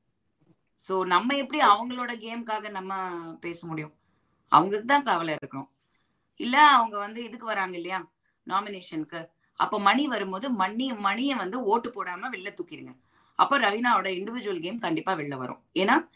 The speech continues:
கண்டிப்பா வந்து she is a strong player-ன்னு நினைக்கிறேன். She has got capacity-ன்னு எனக்கு தோணுது. ஃபீமேல் கண்டெஸ்டன்ட்ஸ்ல, ஆ, நான் ஒரு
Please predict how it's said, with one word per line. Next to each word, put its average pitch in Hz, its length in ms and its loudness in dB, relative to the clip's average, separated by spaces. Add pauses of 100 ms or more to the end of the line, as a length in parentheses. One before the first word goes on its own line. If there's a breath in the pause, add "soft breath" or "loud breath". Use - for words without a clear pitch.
(320 soft breath)
கண்டிப்பா 269 400 6
வந்து 247 320 -4
she - 40 -12
is 180 80 -10
a 180 40 -8
strong 196 400 -2
player-ன்னு 185 320 -4
நினைக்கிறேன். 175 520 -2 (460)
She 190 60 -2
has 196 200 2
got 202 220 10
capacity-ன்னு 196 680 2
எனக்கு 175 300 -8
தோணுது. 160 380 0 (560 soft breath)
ஃபீமேல் 277 300 6
கண்டெஸ்டன்ட்ஸ்ல, 214 840 -2 (440 soft breath)
ஆ, 175 260 4
நான் 190 220 4
ஒரு 180 380 -2